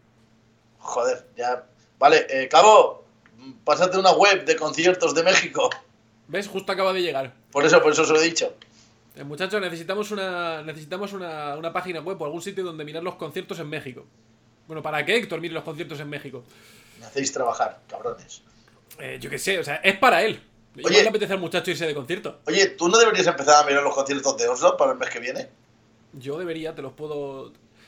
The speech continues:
Speaker 2: Es que de todas maneras, vamos a ver, o sea, en febrero toca Behemoth en algún momento.
Speaker 1: Sí, tocó aquí la semana pasada, sábado.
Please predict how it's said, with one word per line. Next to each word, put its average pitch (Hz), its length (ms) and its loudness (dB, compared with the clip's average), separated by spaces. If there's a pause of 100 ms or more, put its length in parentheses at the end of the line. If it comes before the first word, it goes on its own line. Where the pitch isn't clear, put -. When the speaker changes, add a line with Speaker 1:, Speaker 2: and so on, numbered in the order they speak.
(120)
Speaker 2:
Es 165 80 -12
que 233 80 -4
de 220 40 -4
todas 214 120 -2
maneras, 196 260 -2
vamos 185 160 -6
a 170 60 -4
ver, 143 120 -6
o 139 60 -12
sea, 131 280 -4
en 135 520 -16
febrero 151 420 -4
toca 190 220 -2
Behemoth 220 400 -4 (220)
en 147 100 -18
algún 156 160 -10
momento. 170 360 -10 (400)
Speaker 1:
Sí, 175 180 0
tocó 151 220 2
aquí 151 240 -2
la 120 120 -2
semana 123 200 -2
pasada, 127 260 -6 (140)
sábado. 127 300 0